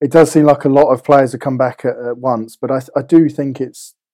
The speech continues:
you know, it's still a pretty difficult situation, and it's not a case of kind of snapping your fingers in their back. They need to get up to speed and get back in the swing of things, and,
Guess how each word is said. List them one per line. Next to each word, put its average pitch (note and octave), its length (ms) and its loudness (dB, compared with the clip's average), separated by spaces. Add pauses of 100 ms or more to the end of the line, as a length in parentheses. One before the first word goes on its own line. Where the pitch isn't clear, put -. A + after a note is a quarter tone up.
you C#3+ 140 -6
know, B2+ 100 -8
it's G2 160 -14
still D#3+ 260 -8
a A#2 40 -6
pretty A#2 680 -8 (600)
difficult C3+ 440 -6
situation, C3 600 -10
and A2+ 120 -10
it's A#2+ 280 -16
not C#3+ 180 -6
a - 60 -12
case B2+ 380 -12
of A2 140 -16 (500)
kind B2+ 160 -10
of A#2+ 100 -14
snapping C3 400 -14
your B2 80 -14
fingers B2+ 260 -12
in A#2+ 60 -14
their B2 100 -12
back. C3 320 -10
They A#2+ 140 -12
need C3 220 -12
to A#2 120 -16
get B2 220 -6
up B2 160 -8
to - 100 -20
speed B2+ 380 -10
and A#2+ 100 -14
get B2 160 -12
back B2 220 -14
in B2+ 60 -14
the A#2+ 80 -14
swing B2+ 280 -14
of B2 120 -18
things, B2 380 -12
and, A#2+ 160 -16